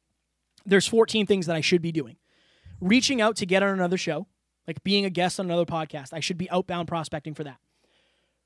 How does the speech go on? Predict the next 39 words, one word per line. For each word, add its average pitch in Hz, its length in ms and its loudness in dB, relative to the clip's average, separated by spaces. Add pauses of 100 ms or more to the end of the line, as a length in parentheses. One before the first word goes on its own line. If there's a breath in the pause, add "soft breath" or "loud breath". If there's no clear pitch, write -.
(260)
Posting 220 320 4
in 202 80 0
Hyperconscious 196 520 0
Nation 170 300 -4 (340)
every 190 180 2
single 180 220 -2
day. 160 120 -12 (920)
Mobility, 247 680 4
morning 214 320 -2
mindset, 196 480 0 (160)
finances 202 580 -6
and 185 120 -6
journaling, 175 500 -6 (580)
nightly 202 340 4
gratitudes 180 600 0
with 180 100 -6
Taryn. 175 360 -2 (160)
So - 120 -10
every 180 180 0
night 180 180 0
before 185 220 -4
we 175 80 -2
go 175 120 2
to 165 60 0
bed, 165 300 0 (280)
we 160 500 -2
gratitude 165 580 -2 (200)
each 170 160 -8
other. 165 200 -2
We 160 80 -6
say 165 160 -2
what 160 100 0
we're 160 60 -4
grateful 151 260 -8
for. 156 220 -6 (160)
Gratitude 143 400 -10
each 139 100 -10
other. 143 180 -12 (100)
Weird. 156 220 -14